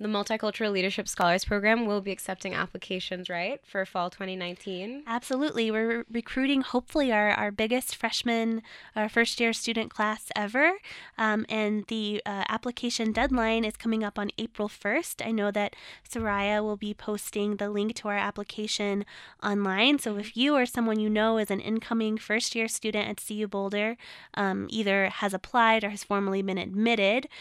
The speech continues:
Speaker 2: um, please, uh, apply. We also have some, um, spots available for transfer students. Um, so if you, again, belong to a group that, uh, is underrepresented in higher education,
Speaker 1: Mm-hmm.
Speaker 2: and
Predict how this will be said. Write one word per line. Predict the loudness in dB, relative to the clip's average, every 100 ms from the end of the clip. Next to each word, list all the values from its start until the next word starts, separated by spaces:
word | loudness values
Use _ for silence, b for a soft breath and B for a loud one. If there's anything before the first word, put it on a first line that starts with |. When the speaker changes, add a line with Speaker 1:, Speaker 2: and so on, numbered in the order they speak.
| B B
Speaker 2:
um, | 0 0 0
please, | -4 -2 2 2 0 -4 -4
uh, | -4
apply. | -4 -4 0 2
We | 2
also | 2 0 -2
have | -2 -4 -2
some, | -4 -2 -2 -4 B B -6
um, | -2 -2 -4
spots | -2 -2 -2 -4
available | -4 -2 -2 -4
for | -4 -6
transfer | -6 -4 -4 -6 -6 -8
students. | -6 -6 -4 -2 -4 -6 -12 B B B
Um, | 0 2 0
so | -2 -2 0 0
if | -4 -4
you, | -2 0 2 0 -2 B B -8
again, | 0 2 4
belong | 2 2 4 4 2
to | 2 2 0
a |
group | 0 2 2 2
that, | 2 4 4 0 -6
uh, | -2 0 0 -2 -6 -6
is | -2
underrepresented | 0 2 0 0 0 0 0 -2
in | -4
higher | -2 -2 -2
education, | -4 -6 -4 -2 0 0 -2
Speaker 1:
Mm-hmm. | -4 -14 -18 _
Speaker 2:
and | 0 4 4 4 4